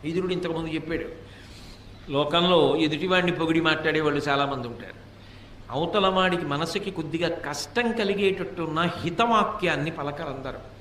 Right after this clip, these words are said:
అవతల వాడి అభ్యున్నతిని కోరినవాడు మనసు విప్పి ఉన్న మాట ఉన్నట్టు చెప్తాడు. అలా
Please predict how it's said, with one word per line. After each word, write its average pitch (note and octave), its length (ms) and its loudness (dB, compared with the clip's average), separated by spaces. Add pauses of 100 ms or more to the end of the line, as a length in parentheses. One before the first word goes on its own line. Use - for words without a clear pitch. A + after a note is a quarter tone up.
(300)
అవతల E3 320 2
వాడి E3+ 320 4
అభ్యున్నతిని F#3+ 640 0
కోరినవాడు F3+ 600 2
మనసు D3+ 400 0
విప్పి F#3+ 280 -2
ఉన్న E3+ 260 0
మాట E3 260 2
ఉన్నట్టు E3 420 -4
చెప్తాడు. - 460 -2 (960)
అలా D#3 240 4